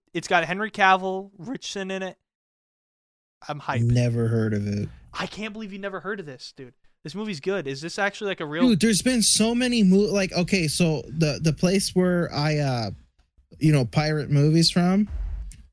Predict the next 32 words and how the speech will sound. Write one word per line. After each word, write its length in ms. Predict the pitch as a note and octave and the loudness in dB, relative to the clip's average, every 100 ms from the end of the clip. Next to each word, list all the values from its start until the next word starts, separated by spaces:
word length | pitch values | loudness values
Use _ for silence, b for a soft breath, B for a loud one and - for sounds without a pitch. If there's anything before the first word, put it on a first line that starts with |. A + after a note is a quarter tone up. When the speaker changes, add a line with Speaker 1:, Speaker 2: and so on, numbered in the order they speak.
| - | -2
Speaker 2:
I 80 | D#3+ | 2
Speaker 1:
Yeah. 120 | D#3+ | 2
Speaker 2:
refresh 460 | D#3 - F#3+ G3 | 2 2 0 2
it 100 | E3+ | 0
every 340 | - D3+ D#3+ D#3+ | 2 0 4 6
morning, 540 | C#3+ D#3 D3+ G#2+ G2 - | 6 6 4 2 -2 -2
right? 320 | C3 C3+ D#3 - | 0 0 0 0
And 140 | D3+ | 0
I'll 160 | C#3 F3 | 2 2
see 220 | - G3+ | 4 6
movies 400 | E3 E3 F#3 E3+ | 6 6 6 4
on 160 | F3+ F3+ | 4 4
there 100 | E3 | 2
coming 340 | - F#3 E3+ | 4 6 6
out 300 | D3 D#3 G3 - b b b _ | 6 2 0 -6 b b b _
where 120 | E3 F3 | 2 4
it's 140 | E3+ | 4
like, 200 | F#3 D#3+ | 0 2
I 100 | F3+ | 2
never 300 | E3+ G3+ G3+ | 4 4 2
heard 200 | F#3 G#3+ | 2 2
of 120 | A3 | 2
'em. 180 | D#3 G2+ | 0 -2
There's 280 | - E3 D3 | 0 2 6
no 200 | D#3+ G#3 | 6 4
ads 380 | - D#3 F#3 E3+ | 2 -2 -2 -2
for 140 | - F3+ | 2 4
them 180 | E3 | 6
anywhere. 400 | D#3+ F#3 F#3+ A#2+ | 6 6 4 2
Like, 220 | A2+ D3 - | 0 0 -2
I 220 | D#3+ G#3+ | -2 -2
browse 840 | B2 D3 D#3 F#3 F3+ E3 B2+ - | 0 0 0 0 -2 -2 -2 -6